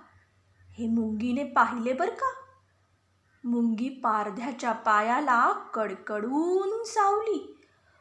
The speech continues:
पारधी "ओय, ओय, ओय, ओय, ओय" करत ओरडायला लागला आणि त्याचा नेम चुकला. कबूतर भुर्रकन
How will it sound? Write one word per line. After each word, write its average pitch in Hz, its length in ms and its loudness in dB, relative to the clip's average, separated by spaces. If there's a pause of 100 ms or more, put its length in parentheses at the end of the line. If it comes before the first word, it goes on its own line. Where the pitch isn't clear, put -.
(280)
पारधी 311 500 6
"ओय, 440 280 6
ओय, 539 300 10
ओय, 415 240 2
ओय, - 180 0
ओय" - 160 -6
करत 254 300 -6 (160)
ओरडायला 214 500 0
लागला 466 520 -2 (560)
आणि 349 460 -2
त्याचा 208 380 -2
नेम 440 540 -4
चुकला. 349 640 0 (760)
कबूतर 254 720 2 (320)
भुर्रकन 370 840 2